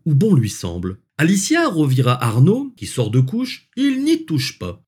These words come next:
Il la laisse s'occuper de son marmot, mais n'hésite pas à la menacer et à la frapper quand elle est trop revendicative. Alicia sait pertinemment que tôt ou tard, elle sera à son tour violée et sans doute tuée car elle représente une certaine forme d'autorité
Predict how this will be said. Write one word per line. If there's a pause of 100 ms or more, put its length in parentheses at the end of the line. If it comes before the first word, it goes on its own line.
Il
la
laisse
s'occuper
de
son
marmot,
mais
n'hésite
pas
à
la
menacer
et
à
la
frapper
quand
elle
est
trop
revendicative. (160)
Alicia
sait
pertinemment
que
tôt
ou
tard,
elle
sera
à
son
tour
violée (160)
et
sans
doute
tuée
car
elle
représente
une
certaine
forme
d'autorité